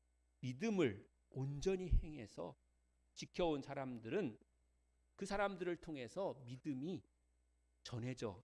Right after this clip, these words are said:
내려간다고 하는 것을 의미하는 것입니다.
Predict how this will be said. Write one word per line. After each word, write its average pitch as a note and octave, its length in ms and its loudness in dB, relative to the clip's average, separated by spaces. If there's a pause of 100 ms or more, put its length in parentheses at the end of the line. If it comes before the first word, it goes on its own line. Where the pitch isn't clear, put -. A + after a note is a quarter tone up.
내려간다고 G2+ 760 -4
하는 F#2+ 220 -8
것을 E3 380 0 (140)
의미하는 G#2+ 480 -6
것입니다. - 480 -20